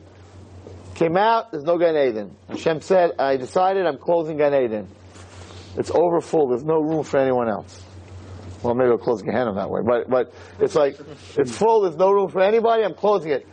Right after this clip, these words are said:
How many people would say, "Okay, I'm out of the Daf Yomi, baby. You know, Torah anytime, we're off. There's no Gan Eden, Shimon, what are we doing?"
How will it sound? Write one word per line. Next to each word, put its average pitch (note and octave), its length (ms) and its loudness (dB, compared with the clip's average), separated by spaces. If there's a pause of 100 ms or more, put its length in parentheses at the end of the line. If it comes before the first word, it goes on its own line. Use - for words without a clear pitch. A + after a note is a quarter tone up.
(160)
How F3 100 2
many F#3 140 2
people D#3+ 240 0
would D#3+ 140 2
say, D3+ 240 4
"Okay, F#3+ 680 4
I'm D3+ 180 0
out E3 120 2
of D#3+ 80 -2
the D#3+ 60 -4
Daf E3+ 240 0
Yomi, F3+ 320 0
baby. D3+ 400 2 (680)
You - 60 -2
know, D3+ 180 0
Torah D#3 280 0
anytime, D#3+ 420 0
we're D3+ 180 2
off. E3+ 440 -2 (340)
There's A#2+ 80 -10
no E3 100 0
Gan F3+ 160 0
Eden, C3 340 0
Shimon, A2+ 300 -2
what B2 120 4
are - 20 2
we D3 80 2
doing?" B2+ 240 0